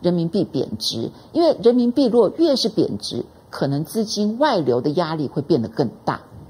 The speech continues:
所以两个因素使得今年的前几个月，中国大陆采取的是一个阻止贬值的一个态度。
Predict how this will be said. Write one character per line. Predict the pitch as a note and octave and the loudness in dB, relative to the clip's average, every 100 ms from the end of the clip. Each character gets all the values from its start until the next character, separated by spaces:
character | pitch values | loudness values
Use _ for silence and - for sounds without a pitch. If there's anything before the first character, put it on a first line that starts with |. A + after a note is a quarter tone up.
| - - - - | -20 -20 -20 -6
所 | - | 0
以 | E4 | 4
两 | C4+ D3 | 4 2
个 | C3+ E3 | 0 -2
因 | A3+ A#3 | -2 -4
素 | B3 G#3+ | -2 -4
使 | E3+ - | -4 -6
得 | A2 B2 A#2 | -2 -2 -2
今 | - C#4 | 0 0
年 | A#3 C3+ C#3 | 0 -2 0
的 | D3+ B2+ - - - - | 0 0 -2 -10 -20 -10
前 | - F#3+ C4 | 2 2 2
几 | - - | 0 -2
个 | C#3+ | -2
月， | C3+ G3+ D#3+ - - - | 0 2 2 -2 -18 -6
中 | D#4+ | 0
国 | C#4+ | 0
大 | B3+ A#3 | 0 0
陆 | G#3 | 0
采 | - D#3 | 0 -2
取 | E3+ - B2 | -2 -4 -4
的 | A2+ | -2
是 | A2+ - E3 - | -2 -2 -2 -2
一 | D3 | -2
个 | D#3+ C#3+ - - | 0 -2 -4 -20
阻 | - E3 G3 | -2 0 2
止 | B3+ F#3 | 0 -4
贬 | - D3 G2+ | 0 0 0
值 | F#2+ G#2+ | -6 -4
的 | C#3 | -4
一 | C3 | -2
个 | - | -6
态 | - C3+ - - | -6 -8 -8 -8
度。 | A#2+ | -8